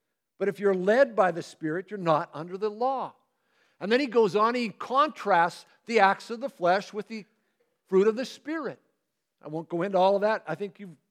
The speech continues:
know them. But they're, it sa-, he says they're obvious, so if they're obvious, you know what they are, right? Um, and then he contrasts with the s-, with the fruit of the Spirit,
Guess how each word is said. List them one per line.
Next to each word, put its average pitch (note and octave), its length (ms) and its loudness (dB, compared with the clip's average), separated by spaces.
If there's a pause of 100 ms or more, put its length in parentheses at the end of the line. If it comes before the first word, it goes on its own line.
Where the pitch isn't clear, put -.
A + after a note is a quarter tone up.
know A#3+ 280 -2
them. B2+ 160 -10 (300)
But - 140 -6
they're, G3+ 120 2
it - 180 -12
sa-, A#3 200 -2
he F#3 160 -10
says A#3+ 260 0
they're F#3 180 -2
obvious, D#3 540 2
so F#3 180 -8
if D#3 100 -8
they're E3 140 -4
obvious, D3+ 420 -2
you D3 80 -14
know C#3+ 120 -12
what B2 160 -16
they B2 100 -14
are, G2+ 160 -14
right? A#2 180 -18 (840)
Um, D#3 480 6 (840)
and G3 100 -6
then A#3 100 2
he A#3+ 60 -2
contrasts A#3 600 -2
with A#3+ 160 -14
the C4+ 60 -20
s-, - 260 -18
with F#3 160 -8
the - 80 -12
fruit F3 240 0
of G3 80 -4
the A3+ 60 -8
Spirit, C#4+ 480 -10